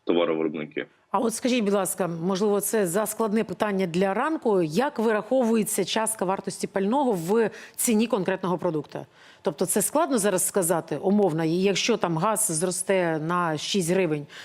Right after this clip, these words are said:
Speaker 1: Я
Speaker 2: то
Speaker 1: розумію,
Speaker 2: скільки
Speaker 1: я
Speaker 2: буде
Speaker 1: зрозумів,
Speaker 2: коштувати
Speaker 1: так.
Speaker 2: щось? Да.
Speaker 1: Е, якщо ми говоримо, наприклад, по ціновій позиції в логістиці, скільки закладається основа, тобто, е, собівартість додаткових витрат на логістиці, в даному випадку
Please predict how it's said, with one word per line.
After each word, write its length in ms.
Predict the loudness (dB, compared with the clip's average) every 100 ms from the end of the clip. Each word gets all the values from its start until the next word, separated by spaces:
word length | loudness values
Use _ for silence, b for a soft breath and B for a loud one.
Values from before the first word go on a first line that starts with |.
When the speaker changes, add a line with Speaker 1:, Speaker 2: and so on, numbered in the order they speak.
| B
Speaker 1:
Я 80 | 2
Speaker 2:
то 60 |
Speaker 1:
розумію, 300 | 4 2 2
Speaker 2:
скільки 240 | 0 2 4
Speaker 1:
я 60 |
Speaker 2:
буде 140 | 4 6
Speaker 1:
зрозумів, 200 | 4 4
Speaker 2:
коштувати 300 | 4 4 2
Speaker 1:
так. 80 |
Speaker 2:
щось? 280 | 0 -4 -8 -2
Да. 140 | -2 -2 -18 _ b b b b _ -4
Speaker 1:
Е, 140 | -2 2
якщо 340 | 2 2 2
ми 80 | 2
говоримо, 560 | 2 2 4 4 2 0
наприклад, 580 | -2 -2 -2 -2 -4 -4 _
по 420 | 0 2 4 2 -2
ціновій 320 | -6 -4 -4
позиції 560 | -2 -2 0 -2 0 0
в 40 |
логістиці, 640 | 2 4 2 0 -4 -6 -10
скільки 320 | -6 0 0
закладається 680 | 0 -2 2 2 2 0 -4
основа, 440 | -2 0 0 0 -2
тобто, 460 | -4 0 2 0 0
е, 300 | 2 2 0
собівартість 880 | 0 0 2 2 0 0 -2 -2 -4
додаткових 720 | -2 -4 -4 0 2 2 0 _ _
витрат 440 | -4 0 0 0 -2
на 120 | -4
логістиці, 640 | -2 -4 -6 -4 -4 -2
в 60 | 0
даному 300 | 0 -2 -2
випадку 560 | -2 0 -2 -2 -4